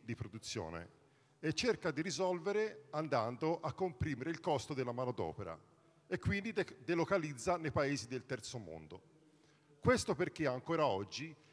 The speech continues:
l'industria della produzione di abbigliamento ha la necessità di avere tantissimi operai. Pensate che per produrre diecimila t-shirt in ventiquattro ore abbiamo bisogno di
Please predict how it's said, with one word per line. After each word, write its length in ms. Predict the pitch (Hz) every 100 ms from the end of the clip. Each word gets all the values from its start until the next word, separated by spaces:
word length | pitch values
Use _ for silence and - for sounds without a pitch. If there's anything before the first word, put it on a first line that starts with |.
| -
l'industria 600 | 117 151 143 214 - 180
della 160 | 143 143
produzione 420 | 135 127 - 175
di 60 | 143
abbigliamento 920 | 117 123 123 98 87 - 120 - - - - - _ _ -
ha 180 | 185
la 80 | 135
necessità 560 | 143 160 180 196 185 143
di 140 | 123
avere 320 | 160 147 123
tantissimi 840 | - 185 170 254 233 - 202 175 160 -
operai. 640 | 160 127 113 90 80 85 - - - - _ _ - - _ _ _
Pensate 580 | 226 254 - 165 101 131
che 120 | 143
per 200 | - 175
produrre 540 | - 175 156 127 113 101
diecimila 560 | 165 156 196 240 208
t-shirt 760 | - 226 - 196 175 - 165 131 - - _ -
in 120 | 127
ventiquattro 680 | 170 160 151 151 131 - 98
ore 320 | 92 135 -
abbiamo 400 | 175 170 208 175
bisogno 560 | 156 143 156 123 139 151
di 280 | 165 120